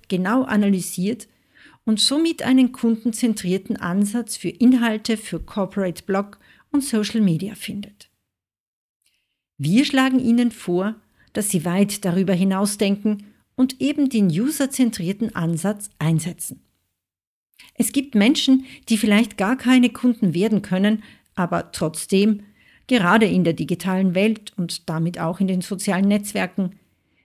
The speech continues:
die Kommunikation ihres Unternehmens positiv mittragen und beeinflussen können. Zum Beispiel die eigenen Mitarbeiter und deren Bekannte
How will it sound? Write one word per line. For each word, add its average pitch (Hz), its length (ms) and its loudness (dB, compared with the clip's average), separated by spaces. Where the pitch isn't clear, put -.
die 269 80 -4
Kommunikation 254 960 0
ihres 208 400 0
Unternehmens 202 760 0
positiv 262 600 -6
mittragen 170 720 -4
und - 200 -6
beeinflussen 165 640 -4
können. 180 360 -8
Zum 277 200 4
Beispiel 294 480 2
die 262 240 -6
eigenen 196 420 2
Mitarbeiter 180 800 0
und 214 260 -2
deren 196 200 4
Bekannte 208 580 -2